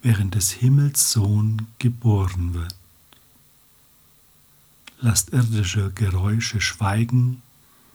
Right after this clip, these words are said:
und die mir gewohnten Anblicke verschwinden. Lasst Christus dort willkommen geheißen werden, wo er zu Hause ist.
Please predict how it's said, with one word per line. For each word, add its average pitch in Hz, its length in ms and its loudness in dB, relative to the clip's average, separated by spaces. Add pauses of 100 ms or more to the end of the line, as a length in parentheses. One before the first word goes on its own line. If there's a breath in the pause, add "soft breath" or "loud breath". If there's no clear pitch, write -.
(300 soft breath)
und - 360 -4
die 113 60 2
mir 101 260 2
gewohnten 107 720 0
Anblicke 104 480 0
verschwinden. 127 840 0 (1900 soft breath)
Lasst 104 320 -4
Christus - 760 0 (760 soft breath)
dort 120 440 0
willkommen 113 680 4
geheißen 95 680 2
werden, 104 600 0 (1000 soft breath)
wo 120 300 -2
er 92 340 -2
zu 85 300 -2
Hause 117 360 0
ist. 95 380 -6